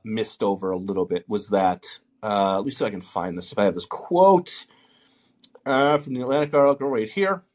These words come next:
"He still stumbles in his speech. At a rally I attended outside Philadelphia last weekend, he delivered a few applause lines and phrases that were difficult to understand. Occasionally, the audience would answer with tentative claps. After the event,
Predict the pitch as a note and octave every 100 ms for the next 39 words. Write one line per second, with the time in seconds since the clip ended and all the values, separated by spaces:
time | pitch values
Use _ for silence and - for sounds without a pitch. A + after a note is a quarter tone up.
0 | _ _ _ _ _ _ - C3+ - E3+
1 | - E3 D3+ C#3+ C3+ A#2 - - F3 F#3
2 | - - _ - _ - A2+ G#2+ B2+ D3+
3 | E3 C3+ A#2+ - D3 B2+ A2+ - B2+ A2
4 | A#2 G#2 A2 D3 C#3+ A2 G2+ F#2+ G2 G2
5 | B2 A#2+ G#2+ A2 E3+ D#3 A#2+ - D#3 F#3
6 | - E3 F3+ D#3+ G#2 F#2 F#2 A2 G#2+ -
7 | D3 D#3 A2+ G#2 A2+ G#2+ - D#3 E3+ -
8 | A2+ C#3+ B2 A2 A#2+ - G3+ G3+ G#2+ -
9 | _ _ _ _ _ - - - A#3 A#3+
10 | G3+ F#3 D#3+ C#3 C#3+ C#3+ C3 A#2+ D3 D3
11 | G#2+ - - G#2+ G#2+ - - F3 A#2+ -
12 | - - D3+ F#3 E3+ C3+ A#2+ G#2+ G2 A2